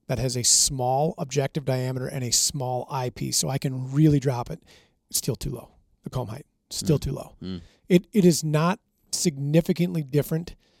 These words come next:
Speaker 1: than the relationship I have between my Viper H S two and a half to ten on my Kimber,
Speaker 2: Yeah.
Speaker 1: which, which is as minimal a dimensioned rifle as possible.
Speaker 2: You've got a more narrow face like me,
Speaker 1: Yeah,
Speaker 2: right?
Speaker 1: and
Speaker 2: And so I think that's probably partly it, is that, like,
Speaker 1: everybody is gonna be different on this, yeah.
Speaker 2: You know, like, when you shop for motorcycle helmets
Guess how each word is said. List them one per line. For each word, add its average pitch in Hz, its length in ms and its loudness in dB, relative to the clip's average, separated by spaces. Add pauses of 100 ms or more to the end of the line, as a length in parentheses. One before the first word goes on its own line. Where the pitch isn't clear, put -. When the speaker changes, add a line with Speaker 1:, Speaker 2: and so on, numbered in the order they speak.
(180)
Speaker 1:
than 135 480 -2
the 143 100 -2
relationship 139 500 0
I 139 80 0
have 127 200 -2
between 131 360 -6
my 131 140 -4
Viper 131 300 -2
H 127 180 -4
S 131 140 -2
two - 140 -6
and 135 80 -4
a - 20 -2
half 131 140 -6
to - 60 -10
ten 170 300 0 (180)
on 143 200 -4
my 123 140 -6
Kimber, 120 460 -6 (400)
Speaker 2:
Yeah. 104 140 0
Speaker 1:
which, - 180 -2
which 156 200 2
is 131 120 0
as 123 160 0 (120)
minimal 160 1040 4 (180)
a 165 60 -2
dimensioned 139 460 -2
rifle 131 320 -4
as - 100 -6
possible. 113 600 -6
Speaker 2:
You've 170 120 -2
got 220 120 2
a 165 40 0
more 131 180 0
narrow 101 360 0
face 90 340 -4
like 73 220 -8
me, 65 300 -12
Speaker 1:
Yeah, 269 260 2
Speaker 2:
right? 92 200 -4
Speaker 1:
and 233 60 6
Speaker 2:
And 196 60 4
so 135 100 2
I 120 80 2
think - 180 -6
that's 107 160 -2
probably 98 260 0
partly 90 460 -4
it, 95 100 -2
is - 60 -4
that, 202 80 8
like, 185 60 6
Speaker 1:
everybody 196 400 4
is 160 120 4
gonna 160 160 2
be 143 100 -2
different 156 300 0
on 113 100 -12
this, - 220 -8
yeah. 127 180 -2
Speaker 2:
You 143 80 0
know, 160 160 4
like, 143 220 2
when 113 120 -2
you 131 100 0
shop - 240 -4
for 113 100 -8
motorcycle 95 600 -4
helmets - 500 -10